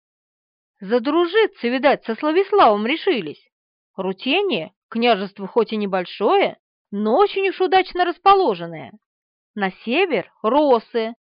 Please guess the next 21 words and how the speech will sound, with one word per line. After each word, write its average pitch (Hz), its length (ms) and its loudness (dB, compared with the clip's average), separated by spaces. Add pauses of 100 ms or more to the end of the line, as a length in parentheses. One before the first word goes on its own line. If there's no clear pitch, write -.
(160)
на 220 120 0
восток — 226 640 2
сарматы, 247 800 2 (380)
на 190 160 -2
запад — 233 360 2
галлы, 240 560 4 (380)
и 240 120 -2
все 285 260 -2
с 381 100 -16
нами 370 260 2
граничат. 302 720 0 (600)
И 247 160 -2
реки 339 360 2
у 359 100 2
нас 247 240 0
судоходные, 196 840 0 (120)
и 220 140 -4
выход 349 380 -2
к - 80 -10
морю 269 380 0
имеется. 233 800 -2